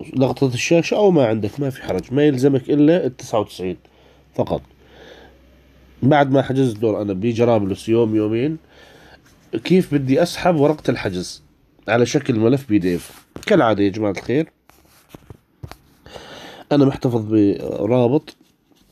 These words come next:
اللي هو نفسه رابط الحجز على معبر جرابلس. ندخل على رابط تبع الحجز إجازة العيد، من خلاله نحسن نسحب الموعد اللي حجزناه على هذا المعبر. نختار الكروم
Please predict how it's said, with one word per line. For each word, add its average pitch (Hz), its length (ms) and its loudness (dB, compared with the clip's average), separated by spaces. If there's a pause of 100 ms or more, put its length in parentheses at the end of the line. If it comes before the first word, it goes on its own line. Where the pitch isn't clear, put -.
(260)
اللي 117 180 4
هو 135 160 6
نفسه 151 300 0
رابط 131 260 0
الحجز 123 400 -6
على 98 140 -4
معبر 131 380 -2 (540)
جرابلس. 87 560 0 (640)
ندخل 170 320 0
على 107 200 4
رابط 135 380 0 (500)
تبع 110 200 0
الحجز 127 580 -2
إجازة 101 440 0
العيد، 98 320 -2 (200)
من 156 120 2
خلاله 147 640 2
نحسن 147 360 -2
نسحب 160 340 -2
الموعد 139 400 2
اللي 110 180 0
حجزناه 117 460 -2
على 110 200 -2
هذا 139 500 0
المعبر. 85 480 -4 (1500)
نختار 101 480 0
الكروم 98 440 -2